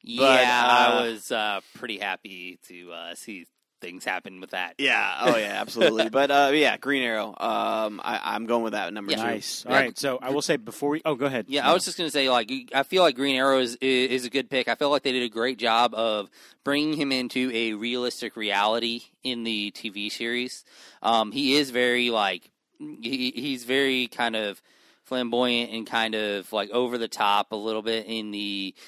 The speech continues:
Speaker 1: in the, um, in, like, the animated series and things like that. Uh, he, he, he's very much resembles, of course, Robin Hood in the, um,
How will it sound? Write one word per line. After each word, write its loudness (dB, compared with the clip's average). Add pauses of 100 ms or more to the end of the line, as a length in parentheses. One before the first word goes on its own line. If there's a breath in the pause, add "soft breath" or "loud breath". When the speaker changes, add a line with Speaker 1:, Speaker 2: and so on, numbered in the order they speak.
(160 loud breath)
Speaker 1:
in -4
the, -4
um, -6 (160)
in, -6
like, -6
the -10
animated -6
series -8
and -14
things -12
like -8
that. -4 (260 loud breath)
Uh, 2
he, 0
he, -2
he's -2
very 0
much 0
resembles, -2
of -12
course, -4
Robin 2
Hood -4 (320 soft breath)
in -6
the, -6
um, -6